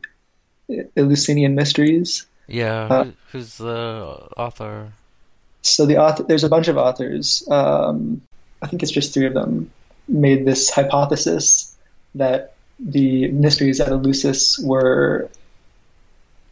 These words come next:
Speaker 1: based around, um, the ingestion of a quote-unquote psychedelic compound or an entheogenic compound.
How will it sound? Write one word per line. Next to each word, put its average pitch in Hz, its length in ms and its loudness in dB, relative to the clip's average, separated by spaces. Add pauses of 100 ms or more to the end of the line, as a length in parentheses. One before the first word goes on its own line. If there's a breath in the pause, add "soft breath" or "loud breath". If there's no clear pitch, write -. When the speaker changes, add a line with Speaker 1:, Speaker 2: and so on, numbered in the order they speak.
(120)
Speaker 1:
based 143 320 0
around, 131 800 0 (140)
um, 147 640 0
the 151 80 0
ingestion 139 560 0
of 139 180 0
a 147 400 0 (1000)
quote-unquote 139 540 0
psychedelic 143 680 0 (300)
compound 151 680 -6
or 147 120 0
an 147 80 0
entheogenic 143 760 0
compound. - 580 -4